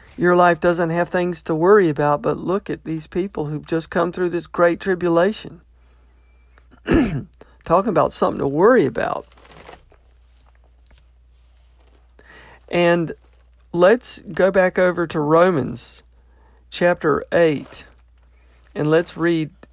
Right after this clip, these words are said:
verses eighteen through twenty-five for just a minute, because this book of Romans, Paul in Romans, is talking about glory, future glory, and this is what Revelation is talking about. Salvation, glory, and power belong to our God.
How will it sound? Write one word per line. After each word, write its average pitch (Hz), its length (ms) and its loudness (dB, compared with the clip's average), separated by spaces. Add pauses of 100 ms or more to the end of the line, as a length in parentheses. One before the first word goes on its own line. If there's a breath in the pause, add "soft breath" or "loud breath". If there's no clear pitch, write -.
(160)
verses 156 380 -4
eighteen 151 420 -2
through 151 240 -6
twenty-five 147 640 -4
for - 80 -10
just - 260 -14
a - 40 -16
minute, - 340 -16
because 160 540 0 (1080)
this 208 380 4
book 165 520 0
of 143 180 -2
Romans, 156 580 2
Paul 214 460 2
in 143 140 -2
Romans, 165 500 2
is 143 120 -6
talking 196 400 -4
about 147 380 0
glory, 175 400 2
future 185 540 -6
glory, 196 640 2
and 156 120 -4
this 175 200 -6
is 165 120 -6
what 170 320 4 (840 soft breath)
Revelation 170 680 2
is 139 140 -4
talking 139 460 -6
about. 135 320 -6
Salvation, 165 680 -2
glory, 170 400 0
and 165 100 -6
power 196 340 -2
belong 151 340 -2
to 165 140 -6
our 156 120 0
God. 160 400 -2